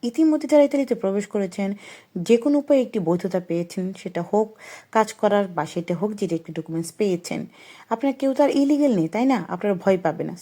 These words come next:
So আপনাদেরকে বলছি সানাতুরিয়া খুব তাড়াতাড়ি দিবে। সানাতুরি নিয়ে একটি গুড নিউজ ইনশাল্লাহ আসতে পারে। আমি আবার বলছি, কে-,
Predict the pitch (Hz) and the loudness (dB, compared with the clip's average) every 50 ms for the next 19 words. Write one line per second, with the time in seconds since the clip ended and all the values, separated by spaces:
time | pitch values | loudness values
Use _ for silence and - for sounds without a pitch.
0 | - - 269 277 285 - - 226 226 240 240 233 233 233 269 240 247 254 247 - | 0 2 4 4 4 4 2 -2 0 0 -2 -2 -2 -2 0 2 2 2 2 0
1 | 269 262 - 254 214 214 208 - 240 240 240 - 247 254 247 - 277 262 262 247 | -2 -4 -2 -2 -2 -2 -2 -2 -2 -2 0 2 2 2 2 2 -2 -2 0 0
2 | 262 254 262 240 269 254 285 277 277 226 190 180 202 202 196 202 196 190 175 180 | 0 -2 -2 -2 -2 -2 -2 -2 -2 -2 -2 0 0 -2 0 0 -2 -2 -4 -8
3 | - 185 180 202 208 196 214 214 214 214 214 - - - - - - 277 302 302 | -8 -4 -2 -2 -2 0 -2 -2 -4 -6 -10 -14 -20 -20 -18 -6 0 4 4 4
4 | 294 294 - 294 269 269 285 285 269 - - - 175 - - - 190 185 - 170 | 4 4 2 2 2 2 4 4 4 4 2 2 0 -4 -4 -4 -4 -2 -2 -4
5 | 170 180 196 220 226 220 220 220 220 190 180 175 175 - 180 175 - - 233 233 | -4 -4 -2 0 2 2 4 4 2 2 -2 -4 -6 -6 -12 -10 -6 -2 -2 -2